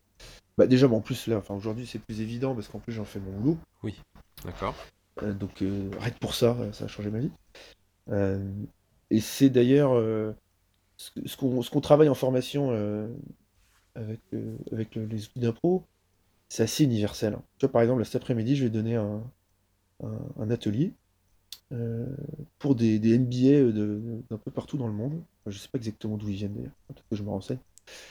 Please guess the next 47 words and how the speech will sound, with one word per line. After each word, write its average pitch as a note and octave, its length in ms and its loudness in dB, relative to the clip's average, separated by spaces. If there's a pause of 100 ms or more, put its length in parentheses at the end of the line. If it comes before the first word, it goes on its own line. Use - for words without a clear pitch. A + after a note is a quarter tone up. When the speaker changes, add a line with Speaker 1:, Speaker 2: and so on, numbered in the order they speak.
(120)
Speaker 2:
Pour A2 180 0
des ? A2 180 4 (420)
Speaker 1:
Pour A#2 140 4
des B2+ 120 12
M C#3+ 120 8
B C#3 140 10
A. B2 60 10 (140)
Donc, B2+ 140 -4
c'est G#2+ 100 -4
des, G2+ 460 0 (160)
<clears throat> F#3 260 6
des A#2 240 2
étudiants A#2+ 420 -4
qui D#3+ 140 -12
sont, A2+ 380 -6
euh, G2+ 240 -6
en, G2+ 320 -10 (1080)
en D3 100 4
gros, C3 160 8
qui C3+ 140 -6
font B2 220 2
après B2 200 8
leur C3+ 120 12
bac B2+ 160 4
plus A#2 120 -4
cinq, - 440 -2 (240)
ils A#2 60 -8
viennent G#2+ 200 -2
de, G2+ 100 -2
euh, G2+ 420 -4
d'un A#2 80 -8
peu B2 120 -12
partout B2 220 -4
dans A#2 100 -2
le G#2+ 60 0
monde C#3 280 2
et A#2 60 0
ils G#2 140 2
font, B2+ 340 0
euh, G#2 180 2 (500)
comme B2 100 2
une A#2 60 2
spécialisation A#2 840 2 (500)
en A2+ 80 -6
management G#2 580 -2
ou - 40 -10
commerce. - 540 -8